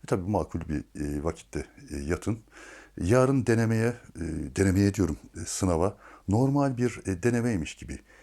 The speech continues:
gireceksiniz ve başarılı bir şekilde çıkacaksınız. Buna inanın. İlk önce, e, inanacaksın.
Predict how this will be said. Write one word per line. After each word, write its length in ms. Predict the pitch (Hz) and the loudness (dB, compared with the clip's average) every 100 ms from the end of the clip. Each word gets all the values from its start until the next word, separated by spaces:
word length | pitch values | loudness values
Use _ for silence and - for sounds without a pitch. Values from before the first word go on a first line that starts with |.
| - _ - | -20 _ -4
gireceksiniz 880 | 82 85 101 - - 113 - - _ _ _ _ - - _ 104 | 0 2 2 -2 -6 -8 -10 -12 _ _ _ _ -20 -20 _ -2
ve 140 | 73 - _ - | -2 -6 _ -2
başarılı 400 | 87 98 98 90 | 0 0 0 0
bir 80 | |
şekilde 480 | 78 - - 67 110 - _ _ _ | -4 -6 -8 -4 -6 -6 _ _ _
çıkacaksınız. 760 | - - 76 - - - - - _ - _ - | -8 -4 -2 -4 -6 -12 -12 -14 _ -20 _ 0
Buna 160 | 110 | 2
inanın. 360 | 98 98 78 65 - _ _ _ - - | 4 2 0 -4 -12 _ _ _ -20 -4
İlk 200 | 175 165 | -2 2
önce, 360 | 95 78 104 131 - - | 2 0 0 -2 -6 -4
e, 240 | 76 71 67 | -2 -2 -2
inanacaksın. 680 | 80 80 69 76 - - | 0 0 -2 -6 -6 -14